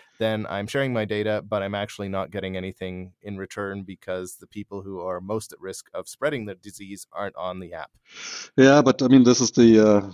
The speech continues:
Speaker 2: the situation you have for a lot of these kind of, uh, macro controls, right? And, uh, in the end, it's not, um, um, of course, there's an egoistical way to look about it, but, uh, uh, also a whole society or whole group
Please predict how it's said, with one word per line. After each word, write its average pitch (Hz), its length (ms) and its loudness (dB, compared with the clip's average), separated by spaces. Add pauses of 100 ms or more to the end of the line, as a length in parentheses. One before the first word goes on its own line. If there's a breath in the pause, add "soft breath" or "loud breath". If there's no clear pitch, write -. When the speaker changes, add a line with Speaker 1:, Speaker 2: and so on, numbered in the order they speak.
Speaker 2:
the 104 260 4
situation 104 500 -4
you 101 60 -2
have 98 100 -6
for 107 120 -6
a 101 40 -4
lot 101 120 -4
of 98 120 -4
these 101 200 -8
kind 104 180 -8
of, 92 100 -14 (240)
uh, 101 220 -14
macro 104 380 -10
controls, - 580 -14
right? 101 200 -16 (520 loud breath)
And, 95 340 -8
uh, 104 260 -4
in 110 80 -2
the 113 100 4
end, 127 120 4
it's 120 120 0
not, 123 260 2 (140)
um, 110 420 -4 (720 soft breath)
um, 104 500 -8 (340)
of - 60 -20
course, 156 140 6
there's 139 180 4
an 127 80 2
egoistical 127 640 4
way 131 120 6
to 135 120 0
look 131 180 4
about 127 260 4
it, 127 140 0
but, 117 160 -2
uh, 117 60 -2
uh, 110 640 0
also 110 360 -2
a 107 60 2
whole 120 160 4
society 113 640 0
or 107 200 -4
whole 113 160 -2
group 113 240 -6